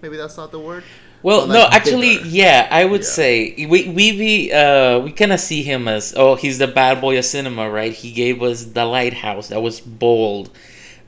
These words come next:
Speaker 2: The Lighthouse is a super, super bold movie, actually. Not only was it shot in the, a square format,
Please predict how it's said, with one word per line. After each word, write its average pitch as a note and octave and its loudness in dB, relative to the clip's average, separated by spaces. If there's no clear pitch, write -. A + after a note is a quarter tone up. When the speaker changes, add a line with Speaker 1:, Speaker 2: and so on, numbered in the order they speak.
Speaker 2:
The F#3+ 4
Lighthouse C#4 4
is F#3 -4
a D3 0
super, - -2
super C3+ -2
bold A#2 -2
movie, G#2+ -6
actually. G#2+ -4
Not C3+ -2
only F#3+ 0
was E3+ 0
it B2+ -14
shot B2 -4
in A2 -8
the, G#2 0
a G#2+ -8
square A#2 -2
format, C#3 -2